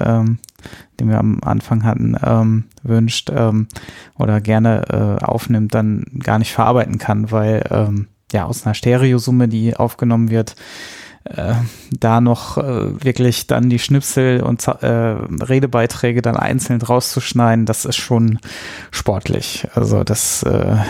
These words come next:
ähm, ja, das, äh, wird gerade bei,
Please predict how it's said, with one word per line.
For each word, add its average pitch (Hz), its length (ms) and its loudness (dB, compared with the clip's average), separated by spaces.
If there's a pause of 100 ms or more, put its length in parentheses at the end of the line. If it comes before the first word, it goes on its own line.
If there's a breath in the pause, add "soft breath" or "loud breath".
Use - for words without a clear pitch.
(280 loud breath)
ähm, 98 400 0 (240 loud breath)
ja, - 180 -2 (100)
das, - 340 -6
äh, - 260 -2 (760 loud breath)
wird - 180 -2
gerade 110 340 -2
bei, 107 340 2